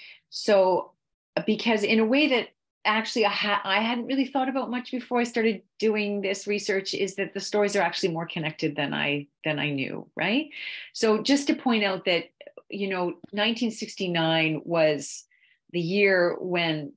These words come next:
Canada's criminal code was changed to decriminalize abortion. But as Stettner points out, Stettner, Shannon Stettner, who's done a lot of writing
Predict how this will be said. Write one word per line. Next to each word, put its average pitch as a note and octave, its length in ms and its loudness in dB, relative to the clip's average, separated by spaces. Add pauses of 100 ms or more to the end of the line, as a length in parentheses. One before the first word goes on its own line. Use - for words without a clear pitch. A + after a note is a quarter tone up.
Canada's E3+ 380 0
criminal E3+ 400 0
code E3 560 2
was C#3+ 560 -4 (160)
changed B3 760 4
to D#3 500 2 (100)
decriminalize D#3+ 1160 0 (640)
abortion. F3 800 2
But E3 400 2 (180)
as E3 380 0
Stettner G3+ 600 -2
points D#3 340 -6
out, C#3 180 0
Stettner, D#3+ 500 -2
Shannon D#3 360 -4
Stettner, D#3 340 -2
who's D3+ 160 -2
done C#3+ 140 -4
a C#3 80 0
lot D#3 300 4
of D#3 60 -6
writing D3 380 -4